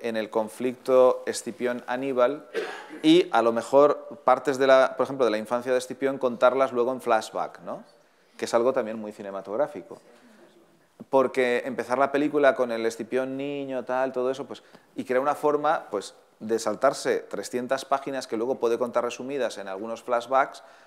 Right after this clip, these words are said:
para poder centrarse en las otras cosas. Hombre, a mí todo lo que es quitar, pues siempre me sabe mal, ¿no?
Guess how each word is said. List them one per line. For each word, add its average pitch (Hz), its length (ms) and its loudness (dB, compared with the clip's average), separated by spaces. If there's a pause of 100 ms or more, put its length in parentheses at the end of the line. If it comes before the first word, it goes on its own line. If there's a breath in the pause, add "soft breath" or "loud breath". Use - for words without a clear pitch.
para 127 200 6
poder 120 200 4
centrarse 131 380 -2
en 127 40 -2
las 117 100 -4
otras 101 260 -2
cosas. 90 380 -8 (440 loud breath)
Hombre, 151 280 4
a 127 80 0
mí 151 160 -4
todo 170 260 4
lo 170 140 4
que 156 420 4
es 151 100 2
quitar, 151 380 4
pues 143 140 -8
siempre 131 240 -2
me 139 80 -4
sabe 113 260 0
mal, 104 300 -2
¿no? 117 140 -8